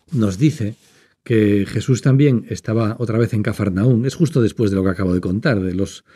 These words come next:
escribas y de los familiares. Y entonces estaban en la casa y había tanta gente que,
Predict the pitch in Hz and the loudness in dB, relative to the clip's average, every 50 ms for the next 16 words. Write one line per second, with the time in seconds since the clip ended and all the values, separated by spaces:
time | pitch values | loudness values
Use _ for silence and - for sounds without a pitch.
0 | _ _ _ - 98 - - - 156 156 127 98 95 - - 107 98 98 92 98 | _ _ _ -8 -8 -4 0 2 4 4 4 2 0 -4 -6 -8 -6 -6 -4 -6
1 | 98 - - 95 90 95 101 131 139 117 95 85 - _ _ _ _ _ _ _ | -8 -8 -8 -6 -4 -2 0 0 0 0 -2 -4 -8 _ _ _ _ _ _ _
2 | _ - _ _ _ _ - 110 131 147 127 117 107 143 143 156 165 165 160 156 | _ -20 _ _ _ _ -2 0 2 2 2 2 2 2 4 4 4 4 4 4
3 | - 175 156 - 151 135 127 113 120 135 131 113 - 143 147 147 147 156 135 - | 2 0 0 2 2 4 4 4 4 2 2 2 2 4 4 4 2 2 2 2
4 | 165 156 135 127 110 - 110 101 107 104 - | 2 2 2 0 0 0 0 0 0 -2 -4